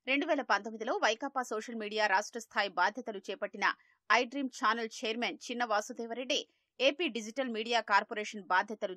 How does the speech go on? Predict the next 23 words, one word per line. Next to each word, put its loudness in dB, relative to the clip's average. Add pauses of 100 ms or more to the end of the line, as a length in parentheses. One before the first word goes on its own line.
(120)
చేపట్టి -4 (260)
వైకాపా 2
సోషల్ -4
మీడియాకు -2
పనిచేశారు. -4 (340)
వారి 8
అరవై 6
ఐదు -4
మంది -2
టీంలో 0
కీలకంగా -2
పనిచేసిన -2
పన్నెండు -2
మంది -10
పార్టీ 4
కార్యకర్తల 0
పేర్లను -6
సేకరించారు. -4 (380)
అదేవిధంగా 2
రెండు -2
వేల -2
ఇరవై -4
రెండులో -2